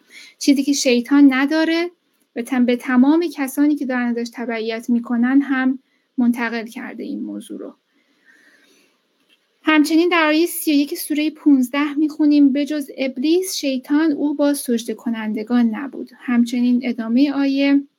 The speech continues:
اه، "به جز شیطان او امتناع کرد و بسیار متکبر بود و ناسپاس."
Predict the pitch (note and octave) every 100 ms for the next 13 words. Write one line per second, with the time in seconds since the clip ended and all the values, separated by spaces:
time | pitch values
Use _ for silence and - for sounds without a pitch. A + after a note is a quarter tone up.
0 | _ _ _ _ _ - B3 A#3+ A#3 C#4+
1 | C#4+ C4+ C4 B3+ C4 B3 - A#3 C#4 C4+
2 | C#4 B3+ A#3+ B3+ A#3 D4+ E4 E4 D#4+ C#4+
3 | A#3 B3 A#3+ - B3+ C#4+ E4+ E4+ D4+ D4
4 | C#4 - C4 B3+ B3 D4+ E4 D#4 E4+ E4+
5 | E4 D4 B3+ B3 C#4 B3 - A3 A#3+ -